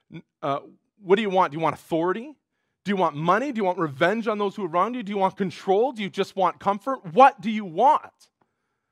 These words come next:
And Bartimaeus simply, from the beginning, says,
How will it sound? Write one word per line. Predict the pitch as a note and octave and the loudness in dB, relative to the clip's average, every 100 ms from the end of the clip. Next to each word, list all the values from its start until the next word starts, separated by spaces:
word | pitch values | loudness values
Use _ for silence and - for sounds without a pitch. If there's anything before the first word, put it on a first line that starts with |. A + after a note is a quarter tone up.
| _ _ _ _ _ _ _ _ _ _ _ _ _ _ _ - | _ _ _ _ _ _ _ _ _ _ _ _ _ _ _ -10
And | D#3+ | -2
Bartimaeus | E3 E3+ F3 D3+ | -2 -2 -4 -6
simply, | - - G3+ G3 F3 C#3 B2+ | -8 -6 -6 -6 -10 -10 -12
from | - F3 | -12 -10
the | E3 | -10
beginning, | D#3+ C#3+ F#3 E3+ C#3+ | -12 -10 -10 -10 -12
says, | - C#3 | -12 -14